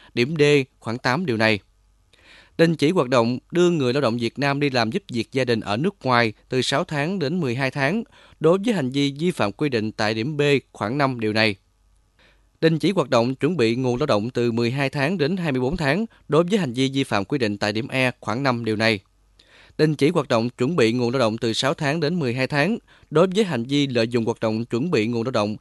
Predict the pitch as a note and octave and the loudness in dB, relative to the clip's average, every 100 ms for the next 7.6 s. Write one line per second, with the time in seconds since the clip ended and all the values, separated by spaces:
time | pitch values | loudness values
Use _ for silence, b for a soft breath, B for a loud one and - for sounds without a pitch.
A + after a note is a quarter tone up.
0 | b - A#2+ - E3 C#3 A#2+ A2+ - A#2 | b -2 -2 0 -4 0 0 0 0 -2
1 | C#3+ A#2 A#2+ G#2 - D3 G3 G#3 B2 A2 | -2 0 -2 -2 -2 -4 -4 -4 -2 -2
2 | - D3 A#2 G#2 - G2 - G2+ B2+ C3+ | -2 -2 -2 -4 -6 -10 -8 -6 -4 -2
3 | D3 F3+ A2+ A2 G#2+ - _ _ _ _ | -2 0 0 2 0 -4 _ _ _ _
4 | B B B B B E3+ D#3 C#3+ D3+ C3+ | B B B B B 0 2 0 0 -2
5 | A2+ A#2 A#2 F3 B2+ G#2 A#2 A#2+ A#2 C#3+ | -2 -2 -2 0 0 0 0 0 0 0
6 | G#2+ G#2+ A#2+ A2+ C3 D3+ C#3+ E3+ D3 F3 | 0 -2 -4 -2 -2 -2 -4 -2 -4 -2
7 | B2+ A#2+ C3 C#3 C#3+ A3+ | -2 -2 -2 0 0 -2